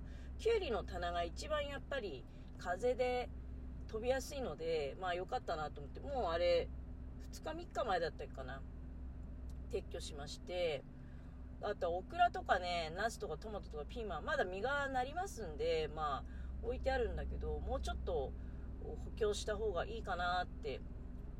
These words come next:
草だけでね、立ってると、やっぱりゆさゆさって言って倒れちゃったり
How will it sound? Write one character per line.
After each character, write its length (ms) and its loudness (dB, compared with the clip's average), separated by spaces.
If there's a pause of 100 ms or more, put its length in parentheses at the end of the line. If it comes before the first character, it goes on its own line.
(460)
草 220 8
だ 120 0
け 160 -2
で 100 2
ね、 180 -4
立 100 -2
っ 40 0
て 180 -6
る 200 -6
と、 200 -2
や 60 -4
っ 80 -6
ぱ 80 -2
り 260 -4
ゆ 120 -4
さ 120 0
ゆ 120 2
さ 140 4
っ 20 4
て 180 -4 (100)
言 80 -2
っ 40 -4
て 40 -6
倒 160 4
れ 80 6
ち 80 -4
ゃ 60 2
っ 100 -6
た 80 -2
り 160 -4